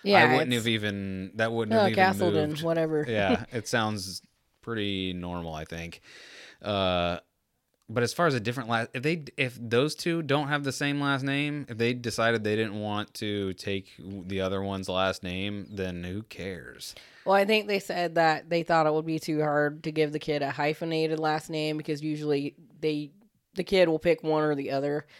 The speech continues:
Speaker 1: and maybe they didn't wanna give up one of them. I don't know. But
Speaker 2: But
Speaker 1: it seems like a hassle because, like, what do you have to go through to do that? Like,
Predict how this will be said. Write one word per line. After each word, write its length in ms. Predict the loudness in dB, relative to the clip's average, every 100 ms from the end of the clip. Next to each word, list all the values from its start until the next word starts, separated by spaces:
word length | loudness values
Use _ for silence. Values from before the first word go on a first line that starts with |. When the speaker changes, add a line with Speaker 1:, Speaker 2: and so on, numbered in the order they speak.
| -16 -4
Speaker 1:
and 80 |
maybe 180 | 0 2
they 120 | 2
didn't 160 | 2 0
wanna 240 | -2 -4
give 240 | -4 -4 -2
up 280 | -4 -6 -18 -20 _
one 180 | -10 -8
of 100 | -6
them. 240 | -8 -8 -12 -16 _ _ _ _ -20 -18 -10
I 140 | -6 -2
don't 100 | 0
know. 180 | -2 -4 -16 _ -16
But 120 | -16 -16 -20 -20 -20 0
Speaker 2:
But 240 | 6 8 6
Speaker 1:
it 100 | 2
seems 300 | 2 4 6
like 180 | 6 6
a 80 |
hassle 640 | 4 4 4 2 -2 -2 -4 -10
because, 540 | -4 4 8 8 6 6
like, 400 | 4 4 0 -18 _ _ _ _ _ _ _
what 260 | -2 4 6
do 80 |
you 100 | 6 6
have 140 | 4
to 120 | 0
go 280 | 0 2 2
through 460 | 2 0 2 0 -2
to 160 | -8
do 320 | -4 -2 0
that? 360 | 0 -2 -4 -10 -18 -20 _ _ _ -6
Like, 360 | -4 -4 -12